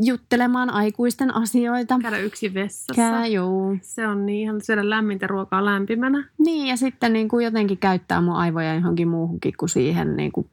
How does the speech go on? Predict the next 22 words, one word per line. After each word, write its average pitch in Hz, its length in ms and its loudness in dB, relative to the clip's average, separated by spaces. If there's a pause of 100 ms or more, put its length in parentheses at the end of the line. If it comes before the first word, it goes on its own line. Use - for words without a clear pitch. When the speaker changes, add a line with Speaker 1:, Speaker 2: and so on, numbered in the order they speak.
Speaker 1:
perus 170 320 0
tämmöiseen 156 500 0
niinku 151 380 0 (440)
primitiivisen 170 840 0 (140)
tarpeiden 170 680 0
tyydyttämiseen. 190 920 -2 (480)
Speaker 2:
No 233 80 -8
sepä 233 360 -2
se. 233 200 -2 (380)
Nyt 254 140 -6
tässä 233 280 0
oman 226 320 2
niinku 208 240 -4
kakkoskierroksen 208 920 -2
äärellä, 202 560 2
niin 208 300 0 (320)
en 220 200 2
usko 220 380 0
niin 190 200 0
suureen 190 360 0
identiteettikriisiin, 196 1000 0
mutta, 98 320 -2